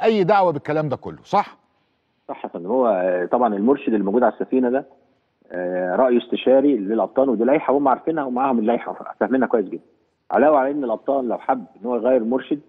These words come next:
Speaker 2: لو حس ان المرشد مش مريحه، ان المرشد مش بي-، كويس، مش، مش، ما بينفذش معاه اوامره، ما بيطبق-، ممكن بيطلب مننا وبنغيره، ده حق ليه وبنعمله على طول. فده ما حصلش برضه. الحاجه التانيه اللي هو شايف ان الجو وحش، حالات الطقس، عشان بيتكلموا برضه على الريح وان كانش المفروض السفينه تخرج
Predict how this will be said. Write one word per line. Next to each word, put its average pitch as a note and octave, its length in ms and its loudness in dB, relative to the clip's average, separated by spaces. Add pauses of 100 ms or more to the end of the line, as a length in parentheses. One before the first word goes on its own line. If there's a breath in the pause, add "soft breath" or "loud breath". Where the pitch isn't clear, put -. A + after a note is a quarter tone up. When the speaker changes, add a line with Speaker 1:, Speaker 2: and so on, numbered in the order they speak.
(120)
Speaker 2:
لو - 80 -8
حس - 260 -4
ان G#2 120 -2
المرشد G2 420 -2 (140)
مش - 140 -14
مريحه، F#2+ 460 0
ان F#2+ 100 -6
المرشد E2+ 480 -10
مش E2 160 -14
بي-، F2 420 -6
كويس، A2+ 380 2
مش، E2+ 280 -8
مش، - 180 -10 (460)
ما F3 100 0
بينفذش A#2+ 380 -2
معاه G2 240 2
اوامره، A2+ 360 4
ما G2 100 2
بيطبق-، F#2 560 -2 (180)
ممكن A2+ 340 4
بيطلب G2+ 360 0
مننا A2 220 0
وبنغيره، F#2+ 460 2
ده G2+ 100 -2
حق - 240 -4
ليه B2+ 200 4
وبنعمله A2+ 400 2
على G2 100 2
طول. - 220 0 (640)
فده F#2 160 0
ما A2+ 80 2
حصلش C#3+ 320 -2
برضه. C#3 260 2 (360)
الحاجه B2+ 140 0
التانيه C3 300 2
اللي A2+ 100 0
هو A#2+ 120 4
شايف C3 200 -2
ان A2+ 120 0
الجو B2 400 4
وحش، - 380 -6
حالات A2 140 -2
الطقس، A#2+ 300 -4
عشان F#2+ 180 -4
بيتكلموا A2+ 400 2
برضه G2+ 140 0
على G2 100 0
الريح A2+ 280 0
وان F2+ 160 -12
كانش - 240 -8
المفروض G#2 260 -2
السفينه G#2+ 320 -2
تخرج A2+ 260 -2